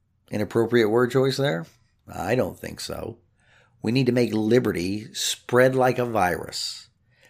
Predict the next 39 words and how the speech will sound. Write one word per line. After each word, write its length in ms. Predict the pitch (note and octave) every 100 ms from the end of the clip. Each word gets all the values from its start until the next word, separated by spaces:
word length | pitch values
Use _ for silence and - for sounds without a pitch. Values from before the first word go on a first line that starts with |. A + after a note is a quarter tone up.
| -
Spread 560 | - - - C3 C#3+
more 640 | C3+ B2 C3 C3+ G#2+ E2 F2+
than 160 | G2+
the 60 | G2+
fear 340 | - B2+ D#3
virus 460 | G#2+ D#2+ D#2+ F2 -
that 100 | G2
the 60 |
government 500 | G#2 G#2+ A#2 B2 F#2
at 80 | F#2
all 200 | G#2 A2
levels 360 | G#2 G2+ G#2 G2+
is 160 | A2
using 640 | G#2+ A#2 D3 A#2+ F2 F2+ G2
to 140 | G#2+
erode 340 | A2 G#2 G#2
our 160 | G#2+ G#2
liberty. 500 | G2+ C3+ G#2+ D2 - _ _ _ _ _ _ _ -
The 60 |
second 420 | A#2 - F#3 A3 B2
video 320 | G#2 G#2 A2+
comes 260 | B2 A2+
from 220 | - A2+ G#2
this 380 | G#2 - - -
page 480 | - A2 G#2+ G#2+
on 260 | G#2 G2 F#2+
YouTube 440 | A2 G#2 G#2 G2+
called 280 | F#2+ F#2 F2
After 320 | - A2 - A2+
School, 640 | - A2 F#2+ - G#2 A2
and 100 | F#2
that's 180 | F#2+ -
school 500 | - - A2+ G#2 G2+
spelled 500 | - - F#2 F2+ E2+ -
S 280 | F#2+ G2 -
K 460 | - - F#2 F2+ -
O 180 | F#2 G2
O 300 | - E2+ D#2 -
L. 420 | C#2+ A1 G#2 C#3